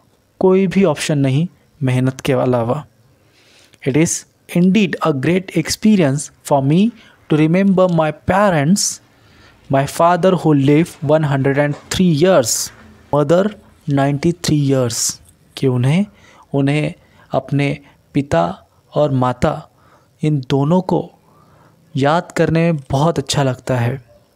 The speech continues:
यह उनके लिए बहुत बड़ा अनुभव है क्योंकि उनके पिता उनके साथ एक सौ तीन वर्ष रहे, उनकी माता उनके साथ नाइंटी थ्री ईयर्स रही। मतलब,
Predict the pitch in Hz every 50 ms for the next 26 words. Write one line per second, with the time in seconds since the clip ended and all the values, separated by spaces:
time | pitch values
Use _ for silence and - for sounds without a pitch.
0 | _ _ 147 143 139 139 139 135 - 151 151 156 147 139 147 139 151 170 160 143
1 | 139 139 143 143 160 165 156 143 147 151 143 160 175 175 170 165 151 139 - _
2 | _ _ _ _ _ _ _ _ _ _ _ _ _ _ _ _ - 143 143 143
3 | - 180 175 165 170 175 _ _ - _ _ _ - 147 147 147 139 - 175 165
4 | - - - 151 - 165 175 190 208 - - _ _ 156 147 143 139 160 156 -
5 | - 160 165 170 - - 180 165 147 - - - 175 165 - - - - 202 202
6 | 202 190 170 147 151 151 151 - 147 127 117 120 117 117 - - - _ _ _
7 | - _ _ _ - - - 139 131 127 - 143 135 135 135 135 135 - 170 165
8 | 160 147 147 143 160 151 - 160 170 185 185 - - - _ - _ _ _ _
9 | _ _ 143 139 143 147 151 147 180 180 175 - - - 190 185 170 175 170 175
10 | 165 - - 156 135 123 147 135 127 - _ _ _ _ _ _ _ _ _ _
11 | 143 131 127